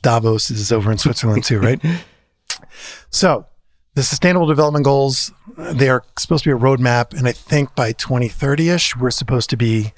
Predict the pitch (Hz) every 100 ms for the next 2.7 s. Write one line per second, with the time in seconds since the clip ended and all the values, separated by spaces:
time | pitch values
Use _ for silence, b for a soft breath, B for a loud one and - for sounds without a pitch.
0 | b - 104 123 135 123 120 120 120 113
1 | 110 110 b b b - 120 123 151 151
2 | 139 131 117 117 101 95 -